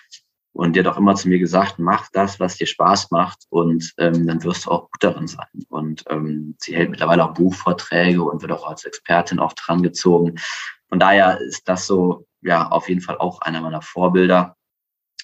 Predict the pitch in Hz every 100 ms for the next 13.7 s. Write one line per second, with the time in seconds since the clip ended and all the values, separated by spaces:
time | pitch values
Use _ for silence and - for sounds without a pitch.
0 | _ - 80 85 87 87 82 76 - 82
1 | 85 85 85 82 90 80 80 - 82 80
2 | 82 80 - 85 78 _ _ _ _ _
3 | _ _ - 87 90 90 85 87 95 101
4 | - 95 92 98 90 87 - 85 82 92
5 | 95 - 90 92 92 95 - 80 80 82
6 | 82 82 82 80 _ - 80 - _ _
7 | _ _ _ _ _ _ _ - 98 95
8 | - 92 98 98 92 - 92 90 - 95
9 | - 90 90 92 - 90 82 87 87 80
10 | 82 _ _ _ 80 80 80 - 76 80
11 | 80 78 - 80 82 87 82 82 82 -
12 | 85 85 80 82 76 80 80 - 78 -
13 | 76 - 82 80 78 78